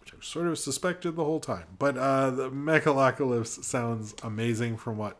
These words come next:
everything I read about it. I do notice people, um, uh, uh, people are jumping off the auteur,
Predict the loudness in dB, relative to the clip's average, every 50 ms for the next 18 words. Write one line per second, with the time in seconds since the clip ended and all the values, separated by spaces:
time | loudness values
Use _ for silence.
0 | _ -8 -4 0 0 0 0 0 -2 -2 -2 0 2 2 4 4 4 2 2 0
1 | -4 -12 -20 -20 -14 -2 0 2 2 2 2 4 4 4 4 4 2 0 0 0
2 | 2 2 2 4 4 2 2 -2 -6 -16 -20 -20 -20 -20 _ _ _ _ _ _
3 | _ _ _ _ _ _ _ _ _ _ _ _ _ _ _ _ _ _ _ _
4 | _ -20 _ -20 _ _ -10 -8 -6 -6 -6 -8 -8 -10 -12 -14 -18 -20 -20 -20
5 | -20 -20 -20 _ _ _ _ _ _ _ _ _ _ _ _ _ _ _ _ _
6 | _ _ _ _ _ -6 -4 -2 -2 -4 -4 -6 -6 -6 -6 -8 -8 -6 -6 -4
7 | 0 2 2 2 2 0 -6 -10 -16 -16 -12 -8 -2 0 0 0 2 2 0 2
8 | 2 0 0 -2 -2 -4 -4 -4 -4 -6 -8 -4 -2 0 0 0 0 -2